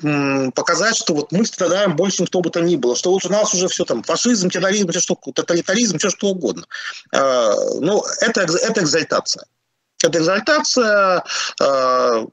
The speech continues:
ну, в общем, попытка выразить как бы свое национальное возмущение, попытка к-, приукрасить там вот картину,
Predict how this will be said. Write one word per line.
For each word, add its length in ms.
ну, 400
в 40
общем, 300
попытка 560
выразить 640
как 160
бы 60
свое 220
национальное 380
возмущение, 760
попытка 420
к-, 260
приукрасить 720
там 540
вот 260
картину, 640